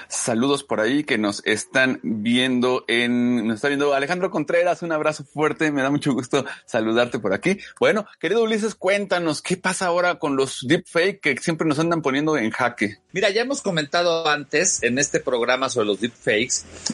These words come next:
Speaker 2: estas imágenes que son una combinación de deep learning, aprendizaje profundo en la red con nuevos algoritmos y que se combinan con imágenes reales mediante inteligencia artificial.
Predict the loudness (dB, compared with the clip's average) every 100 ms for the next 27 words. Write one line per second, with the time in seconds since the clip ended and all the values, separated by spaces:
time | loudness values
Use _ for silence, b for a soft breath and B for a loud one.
0 | -6 -4 0 0 0 0 0 0 0 0
1 | 0 0 0 0 2 2 2 2 2 2
2 | 0 -4 0 0 2 2 2 2 0 0
3 | 0 0 -2 0 0 -2 -2 -2 0 2
4 | 2 0 0 0 0 0 -2 -4 -4 0
5 | -2 0 0 0 -2 -2 0 -2 -2 -2
6 | 0 0 0 B B B B -4 -2 0
7 | 0 0 0 -2 0 0 0 -2 -4 0
8 | 2 2 0 0 2 0 -2 0 0 0
9 | 0 2 2 2 -2 -4 -2 2 2